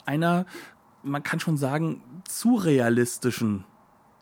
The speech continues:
ähm, Hintergrundgeschichte, die wir da für uns halt auch irgendwo aufbauen müssen teilweise.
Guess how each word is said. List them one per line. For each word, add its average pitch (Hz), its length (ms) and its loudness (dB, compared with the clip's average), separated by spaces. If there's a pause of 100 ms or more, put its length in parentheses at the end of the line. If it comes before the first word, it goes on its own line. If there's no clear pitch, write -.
(320)
ähm, 127 680 4
Hintergrundgeschichte, 127 1120 0
die 123 200 -4
wir 135 260 2
da 131 140 2
für - 180 -6
uns 156 280 0
halt 151 140 -4
auch - 200 -6
irgendwo 147 380 0
aufbauen 120 760 0
müssen 139 360 2
teilweise. 98 600 -6